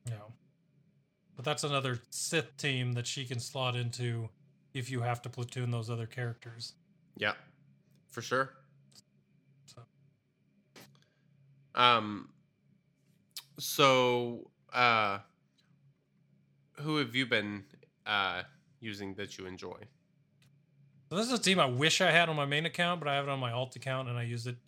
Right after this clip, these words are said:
Speaker 1: every T B, and it
Speaker 2: Okay.
Speaker 1: does really well. And that is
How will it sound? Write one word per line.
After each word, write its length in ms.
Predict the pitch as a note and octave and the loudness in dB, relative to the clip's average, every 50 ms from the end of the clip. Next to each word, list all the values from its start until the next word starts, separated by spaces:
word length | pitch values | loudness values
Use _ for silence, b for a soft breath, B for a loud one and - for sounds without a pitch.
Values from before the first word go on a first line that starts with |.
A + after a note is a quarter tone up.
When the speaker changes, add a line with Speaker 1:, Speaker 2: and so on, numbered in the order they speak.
| _ - | _ -6
Speaker 1:
every 380 | C3 B2 A#2+ B2+ C3 C3+ C#3 | -4 -4 -4 -6 -8 -10 -8
T 260 | B2 - - E3+ E3 D#3 | -10 -10 -8 -8 -8 -8
B, 460 | C#3+ E3 E3+ E3+ F3 F3 F3 F3 E3 - | -6 -4 -4 -2 -2 -4 -4 -6 -8 -8
and 200 | D3+ C3+ B2+ B2+ | -8 -6 -4 -2
it 80 | B2+ B2+ | -2 -2
Speaker 2:
Okay. 80 | A#2+ A2+ | 0 -2
Speaker 1:
does 160 | A#2 A#2+ C3 | -2 -4 -6
really 220 | C#3 C#3 C#3+ C#3+ | -6 -6 -6 -4
well. 360 | D3 D3+ D3 D3+ D3 C#3+ - - _ _ _ _ _ _ _ _ - | -4 -4 -4 -4 -6 -8 -10 -14 _ _ _ _ _ _ _ _ -6
And 200 | B2 B2+ C3 C#3 | -6 -2 0 0
that 160 | C#3+ D3 D3 | 0 2 2
is 320 | C#3+ C#3 B2+ A#2 - - | 0 0 0 -2 -6 -10